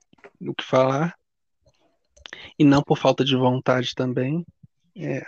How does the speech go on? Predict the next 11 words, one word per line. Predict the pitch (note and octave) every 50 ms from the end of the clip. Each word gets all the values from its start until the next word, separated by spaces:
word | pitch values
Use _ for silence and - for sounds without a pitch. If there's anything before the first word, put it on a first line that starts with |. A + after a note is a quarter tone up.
| -
às | D3 D3 D#3 C#3+ C#3+
vezes, | D3 C#3 C#3 C#3 C#3+ D#3 D#3+ - -
simplesmente, | - D3 D#3 - D#3 D3+ C#3+ C#3+ C#3+ C3 B2+ C3+ - - - D3+ D3+ - _ _ _ _ _ _ _ _ _ _ _
a | G#3+ F#3+ C#3
gente | C3+ C#3 - -
tem | C#3 C3
que | C#3+ -
elencar | C3+ C#3 C#3 C#3 C#3 - - C3 C3
o | C3+ C3+
que | - - - D3 C#3+ D3 C#3+ C#3
é | C3+ C#3